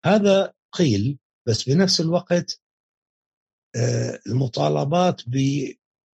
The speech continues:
يعني معاقبته زائدة على الحد. يعني المفروض يكون النادي تاعه، لأن شغلة ما لهاش دخل بكرة القدم، هاي شغلة تتعلق بلاعب كرة قدم. بس اللي ضحكني أكثر،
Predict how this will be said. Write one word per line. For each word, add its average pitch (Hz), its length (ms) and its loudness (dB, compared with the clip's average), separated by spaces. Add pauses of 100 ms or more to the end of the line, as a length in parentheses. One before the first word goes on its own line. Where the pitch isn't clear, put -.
(120)
يعني 107 280 -4
معاقبته 113 1200 -4 (160)
زائدة 113 460 0
على 80 100 -10
الحد. - 220 -18 (240)
يعني 180 180 -2
المفروض 170 380 -2
يكون 185 440 0 (300)
النادي 156 500 2
تاعه، 170 540 0
لأن 151 280 0
شغلة 190 320 2
ما 180 80 2
لهاش 175 180 0
دخل 143 260 -4
بكرة 117 280 -8
القدم، 80 360 -14
هاي - 140 -20 (340)
شغلة 160 440 0
تتعلق 156 640 -4
بلاعب 135 1300 -2
كرة 95 180 -8 (100)
قدم. - 200 -14 (420)
بس 120 140 2
اللي 139 120 4
ضحكني 180 600 0
أكثر، 135 420 -2